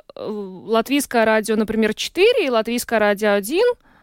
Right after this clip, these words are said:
э, создают какую-то совс-, совершенно разную повестку и находятся в разных информационных пространствах. Действительно, это было с-,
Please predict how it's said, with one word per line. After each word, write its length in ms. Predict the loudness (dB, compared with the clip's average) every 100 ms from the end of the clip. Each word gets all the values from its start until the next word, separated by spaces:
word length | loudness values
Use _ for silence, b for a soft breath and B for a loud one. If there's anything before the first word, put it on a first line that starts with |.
| b -6
э, 840 | 0 2 4 4 4 2 0 -2
создают 540 | -6 -2 0 0 -2 -4
какую-то 640 | -4 -2 0 2 4 2
совс-, 280 | 0 -6 -6
совершенно 460 | -4 -2 2 4
разную 400 | 4 2 0 -4
повестку 720 | -2 -4 0 -2 -2 -4 0 0
и 180 | 0
находятся 520 | 0 2 2 0 0 0
в 80 |
разных 420 | 2 2 2 0 0
информационных 560 | -2 -4 -2 0 -2
пространствах. 640 | 0 -2 0 -4 -4 -12
Действительно, 460 | -6 0 0 4 2
это 120 | 2
было 160 | 0
с-, 80 | -4